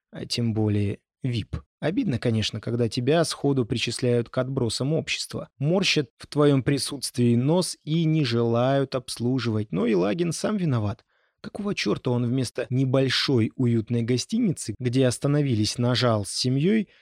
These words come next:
решил потащить меня в самый престижный отель Ханьюра? Цветочку в задрипанной гостинице не место. Моей принцессе все самое лучшее. Ага, грязные, потные. Голова и одежда в песке.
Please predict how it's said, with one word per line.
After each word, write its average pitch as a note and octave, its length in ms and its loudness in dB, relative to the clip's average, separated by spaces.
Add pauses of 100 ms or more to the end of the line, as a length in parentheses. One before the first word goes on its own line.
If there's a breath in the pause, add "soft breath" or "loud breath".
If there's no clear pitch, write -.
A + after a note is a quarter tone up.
(160 soft breath)
решил D3 380 2
потащить E3 540 0
меня C#3 300 2
в - 60 -4
самый D3+ 520 2
престижный B2+ 720 0
отель A#2+ 320 0
Ханьюра? A2 640 -4 (480)
Цветочку G3 600 -4
в E3+ 40 0
задрипанной E3+ 640 2
гостинице D#3 640 0
не D3 160 2
место. - 520 -4 (440)
Моей A#2+ 320 2
принцессе B2+ 560 -2
все - 180 -2
самое B2+ 380 0
лучшее. D#3+ 600 -4 (320)
Ага, B2+ 440 -2 (160)
грязные, A#2+ 720 -2
потные. C3+ 540 -2 (400)
Голова F3 440 2
и F3 60 2
одежда C#3+ 500 0
в - 60 -6
песке. B2+ 680 -4